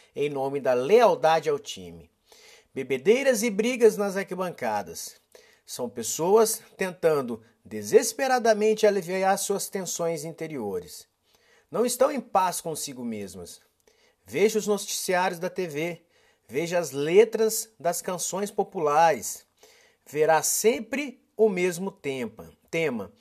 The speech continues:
repetido com algumas variações. Ciúmes, sofrimento,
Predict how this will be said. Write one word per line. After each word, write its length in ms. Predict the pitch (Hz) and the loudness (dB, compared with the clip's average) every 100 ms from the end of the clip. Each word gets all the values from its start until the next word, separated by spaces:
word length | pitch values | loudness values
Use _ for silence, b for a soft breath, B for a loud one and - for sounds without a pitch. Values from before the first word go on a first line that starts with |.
| b b b | b b b
repetido 1040 | 131 143 139 131 - 127 156 175 240 220 _ _ | -10 -8 -8 -8 -8 -6 -6 -4 -4 -4 _ _
com 200 | 156 160 | 2 6
algumas 640 | 151 - 233 339 339 302 | 6 6 0 2 0 0
variações. 840 | 226 254 254 247 - 160 92 - - _ _ _ | 0 0 0 -2 -2 -4 -4 -10 -16 _ _ _
Ciúmes, 920 | - - 113 143 190 190 185 170 - - | -14 -12 -6 -2 -2 -2 -4 -8 -10 -10
sofrimento, 1000 | - 117 - 101 113 160 170 170 170 | -8 -8 -8 -10 -4 -2 -2 -4 -8